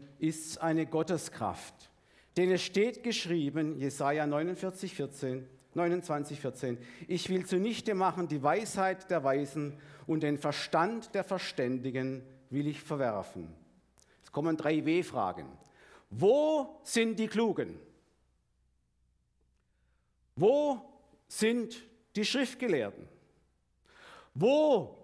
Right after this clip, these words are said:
sind die Weisen dieser Welt?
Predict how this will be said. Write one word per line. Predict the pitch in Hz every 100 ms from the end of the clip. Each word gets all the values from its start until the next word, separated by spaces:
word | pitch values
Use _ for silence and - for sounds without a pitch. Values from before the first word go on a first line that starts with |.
| - -
sind | - 226 190 - - - -
die | 131 185
Weisen | 180 247 240 196 180 123 - - -
dieser | 180 175 151
Welt? | 208 220 127 -